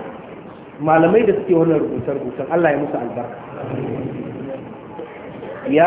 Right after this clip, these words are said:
sanya albarka a cikin hatta tunaninsu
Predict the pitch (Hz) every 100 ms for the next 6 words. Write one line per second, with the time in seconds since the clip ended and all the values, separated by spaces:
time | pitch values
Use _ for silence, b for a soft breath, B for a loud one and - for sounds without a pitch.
0 | 185 214 196 185 180 156 147 160 190 175
1 | 160 123 - - 175 170 170 165 170 -
2 | - - 147 - 185 185 175 139 127 143
3 | -